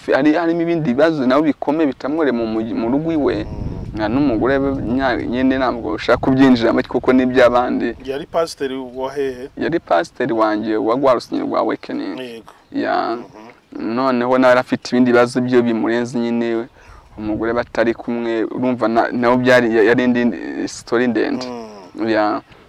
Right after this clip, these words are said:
Speaker 1: ubwo njyayo, mamara igihe kinini cyane, mari kingana nk'umwaka, ubwo ni mu bihumbi bibiri na cumi na kane.
Speaker 2: Mm.
Speaker 1: Ya, ndangije,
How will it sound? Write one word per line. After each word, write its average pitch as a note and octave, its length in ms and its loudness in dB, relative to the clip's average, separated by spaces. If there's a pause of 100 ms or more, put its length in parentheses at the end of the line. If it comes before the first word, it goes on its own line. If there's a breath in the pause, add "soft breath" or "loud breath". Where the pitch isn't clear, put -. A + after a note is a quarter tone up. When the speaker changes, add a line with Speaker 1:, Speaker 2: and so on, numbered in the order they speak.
(100)
Speaker 1:
ubwo B2 380 2
njyayo, C3 800 2
mamara A2 420 0
igihe A2 220 2
kinini C3 380 0
cyane, A2 600 -2 (280)
mari B2+ 380 0
kingana B2 400 -2
nk'umwaka, B2+ 560 0
ubwo G#2+ 180 -2
ni D#3 180 2
mu C3 160 2
bihumbi A#2+ 280 -4
bibiri A#2 160 -4
na A#2+ 100 -2
cumi D#3 280 -4
na B2+ 140 0
kane. - 440 -4
Speaker 2:
Mm. A2 640 -12
Speaker 1:
Ya, G#2+ 260 0
ndangije, A2+ 760 2